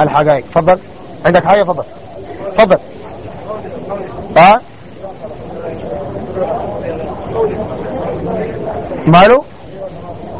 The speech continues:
طبعًا قال المولد صحيح ولا ما صحيح؟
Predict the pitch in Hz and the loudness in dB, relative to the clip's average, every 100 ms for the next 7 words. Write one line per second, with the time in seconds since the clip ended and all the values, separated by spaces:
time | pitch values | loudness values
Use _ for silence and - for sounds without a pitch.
0 | - 175 - - - - 185 180 170 185 | -12 -10 -10 -10 -8 -6 -4 -4 -4 -4
1 | 180 - - 277 294 294 254 277 302 277 | -4 -4 2 6 6 6 4 4 4 2
2 | 302 320 262 247 254 294 269 254 254 226 | 2 2 0 -4 -4 0 0 0 -2 -4
3 | 208 | -6